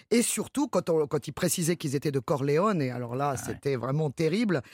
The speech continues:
Speaker 1: il y avait comme un blanc et un silence de peur.
Speaker 2: Ben oui.
Speaker 1: Donc eux, ben, ils ont décidé de faire un journal et de se battre. Ils sont revenus dans, dans leur village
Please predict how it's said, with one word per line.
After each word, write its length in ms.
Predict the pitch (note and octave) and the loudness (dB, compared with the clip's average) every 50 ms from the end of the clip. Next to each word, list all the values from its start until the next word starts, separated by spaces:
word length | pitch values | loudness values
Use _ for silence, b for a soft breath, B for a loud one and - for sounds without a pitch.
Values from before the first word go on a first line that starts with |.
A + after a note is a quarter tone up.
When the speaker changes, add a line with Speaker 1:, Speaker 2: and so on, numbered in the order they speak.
| B B B | B B B
Speaker 1:
il 60 | D3+ | 0
y 20 | D#3+ | 2
avait 140 | D#3 F#3+ F#3 | 2 2 2
comme 200 | - G#3 G3 F#3+ | 2 2 2 4
un 140 | F#3+ F#3+ | 2 2
blanc 340 | F3+ E3+ F#3 G3 G#3+ A#3+ B3 | 2 2 2 4 4 2 2
et 80 | G3 E3+ | 2 0
un 100 | E3 D#3 | 0 0
silence 380 | - - F3 E3+ F3+ F#3+ E3 | -2 -2 0 0 2 0 2
de 100 | C#3+ D#3 | 0 -2
peur. 440 | C#3 - - D#3+ D3+ D3 C3+ A#2 - - | -4 0 2 2 4 4 2 0 -4 -8
Speaker 2:
Ben 160 | - C#2 C2 C2 | -8 -6 -4 -2
oui. 100 | F#2 A#2 | -2 0
Speaker 1:
Donc 320 | C3+ F#3 G3 F3+ - - - G#3 | 2 2 0 0 -2 -4 0 2
eux, 260 | A#3 B3 C#4+ D4 A#3 | 2 4 2 2 0
ben, 100 | F3+ F3 | 0 0
ils 120 | E3 D3 F#3 | 0 0 2
ont 40 | |
décidé 300 | G3 G3 - - F#3+ G#3 | 0 0 0 0 -2 -2
de 60 | G#3 - | -2 0
faire 160 | - D3+ C#3 | -2 0 0
un 80 | C#3+ | 0
journal 720 | C#3 C#3 F3+ C#4 C4+ B3+ G#3+ F3 D3 D#3+ A3 C4+ G#3 B2+ b b b b b b b | 0 2 2 0 2 2 2 2 2 2 0 0 -2 -4 b b b b b b b
et 80 | - E3 | -4 -2
de 60 | - | -2
se 140 | - - G#3 | 0 0 0
battre. 520 | F3 D#3 F3+ G#3 - - - - - D3 - | 2 2 0 0 0 -2 -8 -6 -6 -4 -4
Ils 60 | B2 | -4
sont 140 | - - B2 | -4 -6 -2
revenus 320 | B2 G#3+ A#3+ G3+ A3+ A3+ | 0 0 2 2 2 2
dans, 220 | F3 E3+ D3 C#3 B2+ | 2 0 0 0 -2
dans 120 | B2 B2+ C3 | -4 -4 -4
leur 120 | A#2+ B2 | -4 -6
village 480 | A2+ C3 C#3+ D#3+ G3+ D4 D#4+ C4+ G#3 | -6 -4 0 0 2 2 0 -2 -4